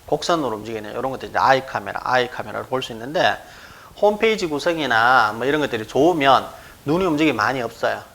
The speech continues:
어, 내가 원하는 정보를 빨리 찾기 때문에 눈의 움직임이 급격하거나 그런 것이 없는데 뭐 못 찾으면 뭐 왔다 갔다 눈도, 눈도 계속 이제 필요하겠죠. 이것도 누적이 되면, 그죠?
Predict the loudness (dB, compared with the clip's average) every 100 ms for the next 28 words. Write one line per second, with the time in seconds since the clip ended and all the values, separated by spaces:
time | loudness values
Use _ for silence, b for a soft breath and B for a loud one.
0 | -20 -16 -4 4 4 4 0 -2 -4 -8
1 | -8 -2 0 0 -4 -6 -8 -8 -6 -8
2 | -6 -4 -4 -4 -6 -8 -10 -6 -8 -4
3 | -6 -2 -2 -2 -6 -6 -8 -10 -8 -8
4 | -6 -4 -4 -6 B B B B -8 -4
5 | -2 -2 -2 -4 -6 -2 -2 0 -4 -6
6 | -8 -10 -18 -18 -20 -16 -14 -10 -8 -2
7 | 2 4 2 0 0 0 -4 -4 -8 -6
8 | 0 2 2 0 -2 -4 -4 -6 -4 -2
9 | 0 -2 -6 -8 -2 -2